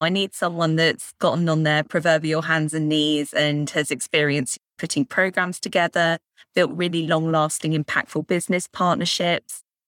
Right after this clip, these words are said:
and has overseen those projects from start to finish, which have had considerable impact on revenue or not, as the case may be. Ultimately, in terms of the mentorship program, I think experience is key, but it also has to be partnered with empathy.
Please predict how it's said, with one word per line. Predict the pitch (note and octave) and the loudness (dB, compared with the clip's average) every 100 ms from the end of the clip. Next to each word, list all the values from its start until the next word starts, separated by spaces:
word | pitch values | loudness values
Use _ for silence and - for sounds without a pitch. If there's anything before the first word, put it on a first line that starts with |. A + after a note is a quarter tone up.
| _ - | _ -2
and | E3 | 0
has | F3+ F#3+ | 2 0
overseen | F3 F3 - F3 D#3+ | 0 -2 -6 -2 0
those | D3+ - | 0 -2
projects | - D#3 D3 - | -6 -2 -2 -2
from | - D3+ | -4 -4
start | - D#3+ - | 0 0 0
to | E3 | -6
finish, | - D#3+ F3+ B3 - - _ - | -6 -2 0 0 0 -4 _ -4
which | D#3 - | -2 -2
have | - | -4
had | D3 | -4
considerable | - D#3 D#3+ D#3+ D3+ - D3 - | -2 -2 0 -2 -2 -2 -2 0
impact | D#3+ D3+ - - - | 0 0 0 -4 -2
on | D3+ | 0
revenue | D3 C#3+ D3+ D3+ D3+ D3+ - | 0 0 -4 -2 0 0 -2
or | F3 A#3 | 0 2
not, | G#3+ C#4 - - - | 4 2 0 -10 -6
as | D#3 - | -6 -6
the | |
case | - C#3+ D3 D3+ | -2 0 0 -2
may | D3 | -2
be. | C#3+ - D#3 _ _ _ - | -2 -4 -4 _ _ _ -2
Ultimately, | G#3 G#3 G#3+ G3+ - F3 F3 F3 E3 _ _ _ - | -2 -2 -2 -2 -2 -4 -2 -2 -4 _ _ _ -2
in | G#3 G#3 | -2 0
terms | A3+ A3 A3 | 2 0 0
of | G3+ | -4
the | F#3+ | -2
mentorship | F3+ F3+ F#3 - E3+ | -2 -2 -4 -2 -4
program, | - F3+ E3+ F#3+ F3+ F3 | -2 0 0 0 0 0
I | |
think | F3 E3+ E3 | -2 -2 -2
experience | - - - F#3+ F#3+ D#3+ - | -4 -4 0 2 4 0 -2
is | E3 | -8
key, | - - E3 E3+ | -10 -4 0 0
but | E3+ F3 | 0 -2
it | - - - | -2 -4 -4
also | E3+ F3 | -4 -2
has | D#3+ - | -6 -4
to | E3+ | -6
be | D#3+ | 0
partnered | D#3+ D#3 D#3 D#3 | 2 2 0 -2
with | D3+ | 0
empathy. | D3+ D3 D3+ - C3 D3 | 0 0 -4 -2 -2 0